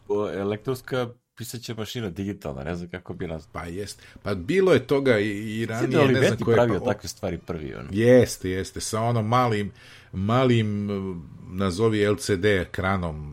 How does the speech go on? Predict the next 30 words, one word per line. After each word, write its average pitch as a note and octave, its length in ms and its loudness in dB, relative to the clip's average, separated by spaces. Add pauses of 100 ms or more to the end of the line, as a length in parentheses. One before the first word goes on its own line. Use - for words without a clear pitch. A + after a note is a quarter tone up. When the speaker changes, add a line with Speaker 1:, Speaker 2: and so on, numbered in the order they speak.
(120)
Speaker 2:
koji, E2 260 -6
ono, D#2 440 -10
znaš, E2 520 -12
Speaker 1:
Isto C3 180 -8
da A2 80 -2
vidiš A#2+ 140 0
šta B2 120 -2
si A#2 40 -6
Speaker 2:
ovaj, A#2+ 100 -2
Speaker 1:
otkucao. - 240 -6
Speaker 2:
sa - 100 -6
par G2+ 160 4
redo-, F#2+ 460 0 (200)
Speaker 1:
<laughs> - 180 -20
Speaker 2:
sa - 220 -4
par G#2 300 0
redova, E2+ 560 -4
da. E2 160 -8
To - 180 -12
su - 140 -8
baš, B2 260 0
ono, C#3 160 -2
word B2 240 6
procesori, A#2+ 580 -2
to - 120 -4
je C3 40 0
bilo F3 200 0
isto F3+ 280 -4
popularno A2 580 -2
tamo G#2 380 -8